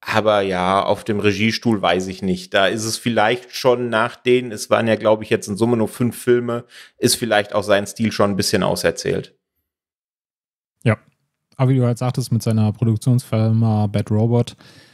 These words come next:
Speaker 2: hat er ja auch so Sachen wie Cloverfield und Ten Cloverfield Lane an den Start gebracht, über die wir schon gesprochen haben.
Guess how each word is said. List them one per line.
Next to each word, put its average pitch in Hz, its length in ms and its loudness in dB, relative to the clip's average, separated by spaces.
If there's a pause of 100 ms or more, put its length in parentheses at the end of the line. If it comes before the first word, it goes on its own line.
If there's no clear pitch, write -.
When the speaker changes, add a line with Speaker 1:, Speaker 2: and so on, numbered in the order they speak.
(160)
Speaker 2:
hat 113 100 2
er 117 60 4
ja 110 60 0
auch 107 100 0
so 117 120 -4
Sachen 110 280 2
wie 107 240 0
Cloverfield 120 800 0
und 107 120 -2
Ten 117 180 -2
Cloverfield 110 500 0
Lane 131 300 2
an 117 220 0
den 113 60 0
Start 110 300 -2
gebracht, 107 400 2
über 101 140 -2
die 98 120 0
wir 101 100 4
schon 107 180 0
gesprochen 98 480 0
haben. 98 360 2